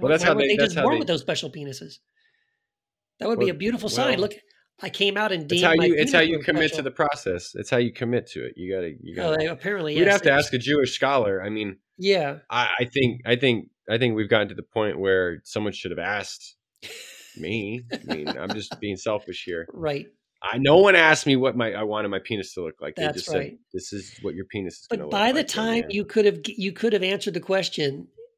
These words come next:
Speaker 1: I would have
Speaker 2: did <laughs>
Speaker 1: Yes, please.
Speaker 2: it would have been really,
Speaker 1: It would have
Speaker 2: really
Speaker 1: been, "No.
Speaker 2: painful.
Speaker 1: You want me to cut my
Speaker 2: So the,
Speaker 1: penis?
Speaker 2: yeah, the, uh, the
Speaker 1: I
Speaker 2: answer
Speaker 1: want you
Speaker 2: would
Speaker 1: to
Speaker 2: have
Speaker 1: cut your
Speaker 2: been <laughs> no.
Speaker 1: penis."
Speaker 2: Trust me, the answer would have been no.
Speaker 1: So, it's a weird request,
Speaker 2: You're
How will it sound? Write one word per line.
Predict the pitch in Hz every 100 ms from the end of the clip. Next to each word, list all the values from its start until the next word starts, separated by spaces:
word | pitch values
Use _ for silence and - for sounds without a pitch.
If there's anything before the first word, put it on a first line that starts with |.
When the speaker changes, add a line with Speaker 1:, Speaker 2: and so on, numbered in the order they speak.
| -
Speaker 1:
I | 131 165
would | 170
have | 175 -
Speaker 2:
did | - - -
<laughs> | - 622 622 587 523 427 _ - _
Speaker 1:
Yes, | 107 104 -
please. | 104 92 - - -
Speaker 2:
it | 214
would | 226
have | 214
been | 214 208 208 - -
really, | 175 165 294 226 220 196
Speaker 1:
It |
would | 175
have |
Speaker 2:
really | 185 190
Speaker 1:
been, | 147 160
"No. | 190
Speaker 2:
painful. | 143 104 135 - _ -
Speaker 1:
You | 120 135
want | 143
me | 143
to | 135
cut | - 123
my | 127
Speaker 2:
So | 120 117
the, |
Speaker 1:
penis? | 127 143 - - -
Speaker 2:
yeah, | 170 147
the, | 196
uh, | 214 220
the | 202 214
Speaker 1:
I |
Speaker 2:
answer | 233
Speaker 1:
want | 240
you | 196
Speaker 2:
would | 254
Speaker 1:
to | 262
Speaker 2:
have | -
Speaker 1:
cut | - 294
your | 359
Speaker 2:
been | 240 214
<laughs> | 190
no. |
Speaker 1:
penis." | - - - - - - 302 - -
Speaker 2:
Trust | 247 254 233
me, | 226
the | 226 220
answer | 220 214 202
would | 190 190
have | 175
been | 180 170
no. | 175
Speaker 1:
So, | 170 - _ - - _ _ _ -
it's | 381
a |
weird | 147 165 165
request, | 165 165 - 196 175 -
Speaker 2:
You're | -